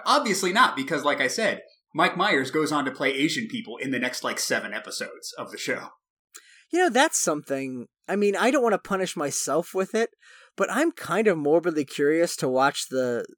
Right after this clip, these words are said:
Speaker 2: that fucking Netflix show he did, the Pentavenerate or whatever.
Speaker 1: Oh, yeah.
Speaker 2: Like, it was, like, a five episodes. I would, like, I w-, would that, do you think that would be worth it to, like, watch just the,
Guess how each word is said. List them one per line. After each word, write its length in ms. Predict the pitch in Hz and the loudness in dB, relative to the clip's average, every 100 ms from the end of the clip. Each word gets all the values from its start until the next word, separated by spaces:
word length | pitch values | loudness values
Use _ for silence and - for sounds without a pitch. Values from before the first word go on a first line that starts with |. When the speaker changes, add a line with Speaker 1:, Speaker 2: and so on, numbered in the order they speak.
| - | -8
Speaker 2:
that 200 | 127 - | -6 -6
fucking 320 | - 156 139 | -6 -4 -2
Netflix 400 | 120 131 - 170 | -2 -4 -2 -2
show 220 | - 180 175 | 2 4 4
he 80 | 165 | 4
did, 240 | 180 180 | 2 0
the 120 | 127 - | -2 -6
Pentavenerate 680 | - 156 170 123 139 165 180 | -6 -2 0 0 2 4 4
or 80 | 180 | 4
whatever. 440 | 175 180 196 196 _ _ - _ _ _ _ - | 2 2 0 -4 _ _ -20 _ _ _ _ -8
Speaker 1:
Oh, 240 | 120 123 120 | -2 0 2
yeah. 380 | 110 117 110 - _ _ _ - | 0 0 -2 -6 _ _ _ -2
Speaker 2:
Like, 200 | 160 165 | 2 4
it 120 | 185 | 8
was, 120 | 240 | 8
like, 80 | 269 | 8
a 40 | 240 | 6
five 280 | - 247 233 | 6 6 8
episodes. 480 | 226 220 226 220 | 4 4 6 6
I 140 | 208 208 | 6 2
would, 140 | 262 | 2
like, 140 | - 220 | -2 -4
I 40 | |
w-, 160 | 240 240 - - | -4 -6 -16 -20
would 220 | - 208 | -2 2
that, 160 | 226 269 | 6 6
do 60 | 254 | 6
you 60 | |
think 180 | 285 262 | 2 4
that 180 | 240 247 | 4 6
would 140 | 226 | 4
be 120 | 202 | 4
worth 280 | 208 208 214 | 4 6 6
it 100 | 220 | 4
to, 100 | - | 4
like, 160 | 190 180 | 2 4
watch 260 | 156 175 - | 6 4 2
just 160 | 175 | -4
the, 80 | 165 | -4